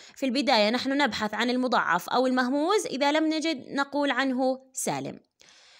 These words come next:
أما الفعل المعتل هو الذي تكون حروفه الأصلية غير صحيحة.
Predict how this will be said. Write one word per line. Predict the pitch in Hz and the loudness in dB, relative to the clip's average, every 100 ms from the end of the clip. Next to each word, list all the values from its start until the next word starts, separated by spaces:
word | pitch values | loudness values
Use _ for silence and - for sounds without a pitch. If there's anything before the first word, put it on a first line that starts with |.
| - - | -8 0
أما | 427 480 | 2 4
الفعل | 427 403 370 | 2 4 2
المعتل | 359 320 285 269 277 311 427 - - | 4 2 2 2 2 4 2 -4 -14
هو | - 285 | -4 2
الذي | 285 294 285 269 277 | 4 4 4 2 -2
تكون | 262 285 277 - 359 214 226 | 0 -2 -2 0 2 2 0
حروفه | 262 302 311 220 240 | 0 2 0 0 -2
الأصلية | 240 - 262 302 339 330 330 | -2 -2 -2 -2 0 2 0
غير | 285 311 | 0 -4
صحيحة. | 269 247 208 185 180 | -4 -6 -8 -10 -10